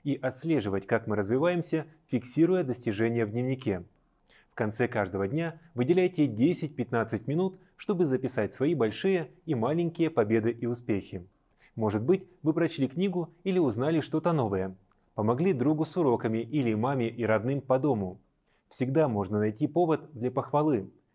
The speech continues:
Это поможет мыслить позитивно. Уверенность в себе, своих силах и возможностях создает фундамент для роста и саморазвития, а умение объективно видеть и оценивать свои качества и способности помогают ставить реальные цели. Конечно,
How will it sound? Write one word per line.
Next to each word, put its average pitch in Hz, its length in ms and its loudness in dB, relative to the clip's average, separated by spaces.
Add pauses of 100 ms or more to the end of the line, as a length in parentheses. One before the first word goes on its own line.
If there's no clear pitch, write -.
Это 180 220 -2
поможет 113 460 -2
мыслить 160 380 -2 (160)
позитивно. 104 600 -4 (440)
Уверенность 151 520 2
в - 40 -14
себе, 151 440 2
своих 123 320 0
силах 120 380 0
и 120 40 -2
возможностях 135 640 2 (220)
создает 160 420 4
фундамент 123 720 2
для 107 260 0
роста 135 360 2
и 113 140 -2
саморазвития, 113 800 0 (200)
а 117 120 2
умение 180 360 2
объективно 139 680 0
видеть 120 400 0
и 143 60 0
оценивать 104 500 0
свои 110 200 0
качества 120 440 0
и 123 140 -4
способности 185 800 -2 (180)
помогают 190 460 0
ставить 156 420 0 (100)
реальные 117 520 2
цели. 95 420 -2 (480)
Конечно, 123 560 -4